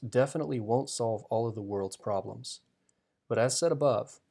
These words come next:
it's the fastest growing sector of the food industry. This is also completely necessary to improve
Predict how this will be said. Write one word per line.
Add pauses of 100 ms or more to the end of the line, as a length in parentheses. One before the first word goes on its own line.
(280)
it's
the
fastest
growing
sector
of
the
food
industry. (720)
This
is
also
completely
necessary
to
improve